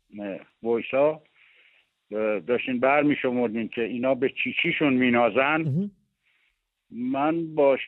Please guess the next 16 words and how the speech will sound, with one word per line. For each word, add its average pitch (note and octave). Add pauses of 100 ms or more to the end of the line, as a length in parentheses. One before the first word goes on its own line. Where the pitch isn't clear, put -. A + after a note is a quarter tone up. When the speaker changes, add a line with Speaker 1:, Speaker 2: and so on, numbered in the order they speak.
(120)
Speaker 1:
شرمندگی C3
در A#2
کمال A#2+
عذرخواهی B2 (160)
اما C3 (460)
با A2 (100)
صداقت A2+
کامل B2
عرض B2
کنم G#2+
که G#2+ (240)
شاید، D#3 (880)
شاید C#3 (400)
به B2
حماقت A#2+
ما C3+